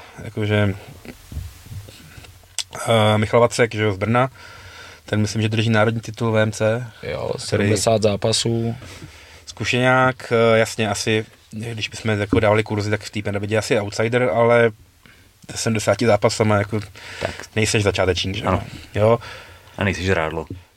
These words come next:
Speaker 1: Eh, Marko Novák, ten jako
Speaker 3: Tam je
Speaker 1: je svýho
Speaker 3: jasný.
Speaker 1: času býval jeden z nejlepších Muay Thai bojovníků v Evropě. Samozřejmě to byla trošku nižší váha, teď vylez vejš v té
Speaker 3: Mhm.
Speaker 1: váhově, takže to je jako, já vím, že jak si lidi říkají, že jako Marko Novák nemá šanci, my jsme mi zase říkali, jste blázni, ty,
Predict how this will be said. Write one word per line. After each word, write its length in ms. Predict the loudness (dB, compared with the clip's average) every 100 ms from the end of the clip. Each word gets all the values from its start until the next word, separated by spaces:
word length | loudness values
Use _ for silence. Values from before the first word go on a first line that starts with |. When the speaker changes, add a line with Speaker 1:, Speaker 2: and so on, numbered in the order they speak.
| -8
Speaker 1:
Eh, 360 | -2 2 2 2
Marko 300 | 0 0 0
Novák, 600 | 4 6 6 2 -14 -16 -16 -20 -20 -14
ten 480 | -6 -6 -4 -6 -6
jako 140 | -8
Speaker 3:
Tam 60 | -4
je 40 |
Speaker 1:
je 40 | -4
svýho 200 | -2 0
Speaker 3:
jasný. 80 | 2
Speaker 1:
času 240 | 0 0
býval 260 | 0 2 2
jeden 140 | 2
z 40 | 0
nejlepších 460 | -2 -2 -6 -10
Muay 240 | -4 0 2
Thai 140 | 2
bojovníků 380 | 2 0 -2 -6
v 80 | -4
Evropě. 540 | -2 -2 2 2 2 -6 -16
Samozřejmě 380 | -6 -4 -2 -2
to 100 | 0
byla 120 | -2
trošku 280 | -2 -6 -4
nižší 280 | -4 -2 2
váha, 320 | 4 4 2
teď 200 | 0 -12
vylez 320 | -4 -4 -2
vejš 320 | -2 -2 -4 -10
v 40 |
té 60 | -6
Speaker 3:
Mhm. 80 | 0
Speaker 1:
váhově, 260 | 2 4
takže 260 | 4 4 2 -2 -16 -18 -18 -20 -20 -20 -20 -20 -20 0
to 100 | 4
je 100 | 6
jako, 300 | 6 2 2 -2 -18 -18 -16 -16 -14 -12 -10
já 140 | -2 2
vím, 80 |
že 80 | 4 2
jak 120 | 0
si 180 | -2 -4
lidi 240 | -4 -2
říkají, 240 | -2 -2 -2
že 80 | -2
jako 180 | -4
Marko 240 | -4 -2 0
Novák 220 | 2 4
nemá 200 | 2 0
šanci, 340 | 0 -4 -2
my 80 | -4
jsme 180 | -2 -2
mi 140 | 0
zase 260 | 0 -2 -4
říkali, 220 | -4 -8
jste 180 | -4 0
blázni, 460 | 2 4 4 2 -2
ty, 140 | -4